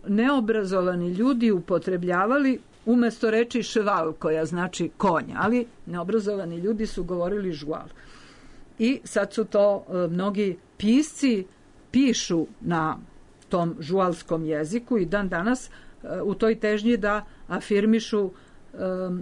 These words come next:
identitet Kvebeka kao nečeg, e, što nije Francuska, što ima svoje korene u Francuskoj, ali nije kore-, a onda taj, e, recimo, ta distanca u odnosu na Francusku izražava se i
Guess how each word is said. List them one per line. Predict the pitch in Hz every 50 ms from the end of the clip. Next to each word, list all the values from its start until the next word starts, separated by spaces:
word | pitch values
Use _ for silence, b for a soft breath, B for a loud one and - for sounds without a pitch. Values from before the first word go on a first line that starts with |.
| - -
identitet | 208 190 170 202 214 208 - 226 214 - - 233 220 - -
Kvebeka | - - 202 202 202 180 208 202 202 - 185 151 135 143 - - - - - -
kao | - - 170 165 170 175 170
nečeg, | 160 175 180 175 175 - - 190 170
e, | - - - 202 185 170 175 175 170 - 180
što | - - - 208 185 180
nije | 190 180 196 233 262 277 247
Francuska, | - - 208 185 180 170 - - 165 160 - - - - -
što | - - - 117 107
ima | 151 170 208 226 226
svoje | 214 - 220 214 220 214 202
korene | - 214 208 214 214 196 185 185 165
u | 160
Francuskoj, | - - 147 143 165 170 - 214 214 - 220 196 185
ali | 180 180
nije | 190 190 170 156
kore-, | - - - - - B B B B B B B B B B B
a | - 175 190 208
onda | 233 311 320 320
taj, | 311 - 330 359 370 339 285
e, | - b b b b b b - - _ - -
recimo, | 208 214 214 214 220 233 247 247 - 285 269 254 247 226 202
ta | 190 - 247 240
distanca | 220 202 226 196 - - 247 247 294 330 311 311 - 233 196 175 - -
u | 185 180 185 180
odnosu | 175 185 190 233 233 226 - - 208 202
na | 202 214 226 220
Francusku | - 220 220 247 247 240 311 311 302 - - 311
izražava | 277 247 247 262 262 277 277 294 311 294 269 254
se | 247 - - 262 254 254
i | 254 254 247 240